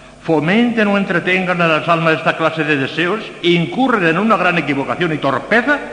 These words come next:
de la que tendrán que dar estrecha cuenta a Dios. Dice San Juan de la Cruz que el que se equivoca en aquellas cosas que tiene obligación de saber, tendrá castigo.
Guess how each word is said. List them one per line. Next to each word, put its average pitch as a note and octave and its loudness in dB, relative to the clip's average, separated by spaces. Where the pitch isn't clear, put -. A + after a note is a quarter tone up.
de D3 2
la D3+ 2
que C3 -6
tendrán C3+ -2
que C3+ -4
dar F3 -2
estrecha D3+ -4
cuenta C#3+ -4
a - -6
Dios. - -12
Dice E3+ -4
San E3 -2
Juan D#3+ -2
de C3+ -6
la A#2 -2
Cruz F3+ -4
que - 0
el C#3 2
que D#3 -6
se D#3+ -4
equivoca G#3+ 0
en G#3+ 2
aquellas G3+ -2
cosas F3+ -6
que D#3+ -2
tiene F3+ 0
obligación E3+ 0
de E3+ 0
saber, F#3+ -2
tendrá C#3+ -4
castigo. D2 -8